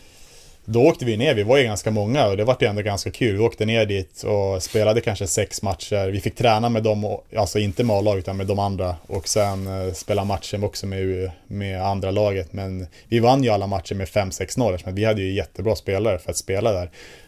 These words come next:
Och då gick det typ fem matcher eller sex, och vi mötte ju de som låg etta och siktade på att gå upp, alltså till andra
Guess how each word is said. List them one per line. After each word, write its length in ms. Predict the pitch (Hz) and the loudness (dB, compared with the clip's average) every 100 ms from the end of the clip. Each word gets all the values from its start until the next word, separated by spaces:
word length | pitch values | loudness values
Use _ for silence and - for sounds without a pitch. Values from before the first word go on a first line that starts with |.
| _ | _
Och 120 | 104 | -2
då 180 | 107 113 | 4 4
gick 280 | 113 120 - | 4 0 -4
det 80 | 107 | -8
typ 240 | 101 90 | -6 -6
fem 280 | - 113 101 | 0 2 2
matcher 360 | 98 98 - 104 | 0 -4 -2 -4
eller 140 | 90 | -4
sex, 440 | - 117 101 - | 0 0 0 -4
och 80 | 98 | -4
vi 80 | 101 | 0
mötte 240 | 113 - | 0 0
ju 40 | 101 | -2
de 160 | 98 | -2
som 140 | 90 104 | -4 -2
låg 120 | 98 | 0
etta 340 | 101 - - | -2 -4 0
och 100 | 113 | 2
siktade 480 | - 98 - - 123 | 2 -4 -4 0 2
på 120 | 101 | 2
att 80 | 101 | -2
gå 60 | 98 | -2
upp, 180 | 92 - - - | -6 -8 -16 -6
alltså 220 | 98 98 | -4 -2
till 240 | 104 95 | -4 -2
andra 280 | 95 104 98 | -2 -2 -2